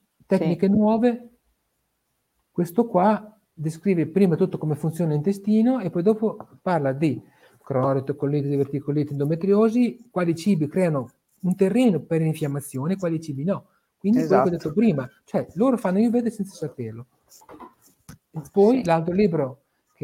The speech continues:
Speaker 1: che è molto carino, è, è, è, è uscito da poco, il codice della longevità sana, Camillo Ricordi,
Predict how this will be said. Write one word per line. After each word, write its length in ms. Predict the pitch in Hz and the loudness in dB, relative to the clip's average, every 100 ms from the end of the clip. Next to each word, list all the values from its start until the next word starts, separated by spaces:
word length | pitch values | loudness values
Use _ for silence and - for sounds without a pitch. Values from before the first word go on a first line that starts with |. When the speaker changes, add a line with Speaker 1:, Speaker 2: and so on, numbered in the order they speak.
| 143 _ _ | -14 _ _
Speaker 1:
che 220 | 147 143 | -8 -6
è 120 | 147 | -4
molto 540 | 135 143 165 165 160 147 | -2 2 4 4 2 -2
carino, 540 | 147 143 160 139 127 | -4 -2 -2 -2 -4
è, 120 | 135 127 127 | -6 -8 -6
è, 240 | 131 127 | -8 -8
è, 280 | 120 123 120 | -6 -8 -8
è 180 | 127 127 | -6 -6
uscito 300 | 120 156 143 | -4 -8 -8
da 120 | 143 | -8
poco, 580 | 147 135 127 - 127 - _ _ _ _ _ | -4 0 0 -2 -6 -8 _ _ _ _ _
il 160 | 147 135 | -10 -2
codice 460 | 180 170 160 156 | 2 2 0 -2
della 200 | 143 160 | -2 0
longevità 540 | 143 139 139 143 143 139 | 0 0 0 -4 -4 -6
sana, 640 | - 123 123 135 214 233 - _ _ _ | -6 -8 -6 -4 -4 -6 -10 _ _ _
Camillo 420 | 147 160 185 143 | -4 0 2 2
Ricordi, 880 | 143 220 202 143 143 151 185 208 - | 0 0 0 2 2 2 0 -2 -4